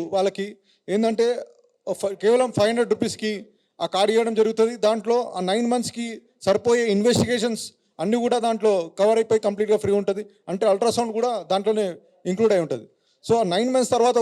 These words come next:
కూడా వాళ్ళకి డెలివరీ టైంలో, అంటే నార్మల్ డెలివరీ అయినా, సిజేరియన్ డెలివరీ అయినా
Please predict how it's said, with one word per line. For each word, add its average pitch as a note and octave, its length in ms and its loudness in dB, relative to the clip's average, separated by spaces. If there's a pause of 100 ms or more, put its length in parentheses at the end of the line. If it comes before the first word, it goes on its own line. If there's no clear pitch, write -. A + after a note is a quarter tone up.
కూడా A#3+ 140 2 (100)
వాళ్ళకి A#3 280 2 (140)
డెలివరీ A#3+ 380 2
టైంలో, A3+ 280 2 (600)
అంటే G3+ 120 -2 (140)
నార్మల్ A3+ 360 2
డెలివరీ A3 320 0
అయినా, A3+ 160 -4 (120)
సిజేరియన్ A3+ 480 -2
డెలివరీ A3 300 2
అయినా G#3+ 140 0